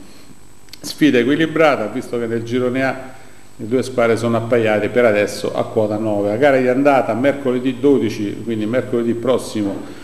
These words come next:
sul campo dei Romani, mentre il ritorno a Civitavecchia è prevista mercoledì ventisei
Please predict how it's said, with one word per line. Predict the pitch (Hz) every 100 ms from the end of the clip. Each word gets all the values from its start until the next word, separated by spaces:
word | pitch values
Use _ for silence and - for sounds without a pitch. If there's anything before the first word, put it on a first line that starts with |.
| -
sul | - 104 -
campo | 135 - 117
dei | 139
Romani, | 165 147 120 110
mentre | 120 139 - 113
il | 113
ritorno | 135 127 127 107
a |
Civitavecchia | 104 156 139 117 -
è | 104
prevista | 131 120 113 95
mercoledì | 127 156 143 107 98 -
ventisei | 147 147 110 98 98 92